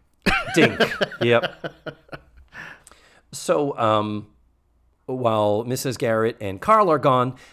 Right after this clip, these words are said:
Speaker 1: they look at the, the slam book. And when they're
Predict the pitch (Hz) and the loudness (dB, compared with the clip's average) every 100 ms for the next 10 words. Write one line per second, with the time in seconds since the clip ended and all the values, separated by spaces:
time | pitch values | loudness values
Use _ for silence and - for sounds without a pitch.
0 | _ 143 135 131 147 135 123 120 120 - | _ -2 0 -4 -4 -2 0 0 -4 -8
1 | _ 117 - 165 190 120 87 - - _ | _ -10 -4 0 0 0 -4 -10 -20 _
2 | _ _ _ 110 98 92 98 - _ _ | _ _ _ -6 -4 -6 -12 -16 _ _
3 | _ _ _ _ 110 107 101 98 98 87 | _ _ _ _ -6 -6 -4 -4 -4 -8